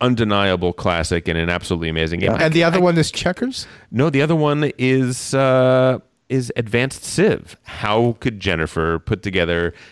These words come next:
Speaker 1: a top twenty list without putting, uh, her, her design on it, which is absolutely deserves to be here.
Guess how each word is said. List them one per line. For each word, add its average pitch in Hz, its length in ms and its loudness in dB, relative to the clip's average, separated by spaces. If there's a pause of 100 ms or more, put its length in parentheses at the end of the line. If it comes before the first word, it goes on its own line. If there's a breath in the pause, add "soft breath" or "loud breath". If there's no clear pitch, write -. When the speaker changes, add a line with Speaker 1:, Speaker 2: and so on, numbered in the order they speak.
(100)
Speaker 1:
a 95 120 0
top 90 260 -4
twenty 87 240 -2
list 78 280 0
without 85 320 -2
putting, 85 520 -2
uh, 82 420 -4
her, 98 180 0
her 92 200 0
design 80 480 0
on 78 260 -4
it, 80 180 -4
which 82 240 -6
is 82 200 -4 (1040 soft breath)
absolutely 95 640 0
deserves 71 340 -6
to 73 120 -10
be 69 160 -4
here. 65 360 -6